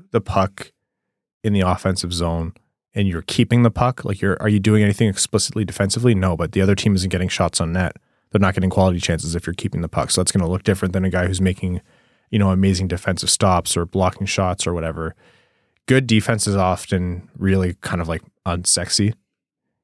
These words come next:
Uh, being in the right position, not having to, like, skate your ass off to break up a, a breakaway or a two on oh or something. That's probably better than doing those things 'cause you were in the right position at the right time. Nicholas Lidstrom was called the perfect human because he was just never out of position.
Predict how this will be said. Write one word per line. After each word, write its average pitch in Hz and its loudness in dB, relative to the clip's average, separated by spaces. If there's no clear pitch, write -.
Uh, 82 -2
being 101 4
in 107 4
the 95 2
right 95 2
position, 92 0
not 95 2
having 107 2
to, 104 2
like, 92 0
skate 98 2
your 82 -2
ass 87 0
off 92 2
to 95 -2
break 90 -2
up 90 -2
a, 85 -4
a - -8
breakaway 90 -2
or 87 -2
a 85 -8
two - -2
on 85 -2
oh 82 -4
or 90 -2
something. 113 2
That's - -2
probably 95 -2
better 95 4
than 120 6
doing 120 6
those 120 4
things 123 0
'cause 95 0
you 95 2
were 90 2
in 90 -2
the 87 -4
right 85 -4
position - -6
at 76 -8
the 80 -6
right 78 -6
time. 78 -8
Nicholas 98 2
Lidstrom 92 0
was 87 0
called 87 0
the 82 -4
perfect 92 -4
human 87 0
because 85 -4
he 87 -4
was 82 -4
just - -4
never 76 -6
out 78 -6
of - -14
position. 85 -4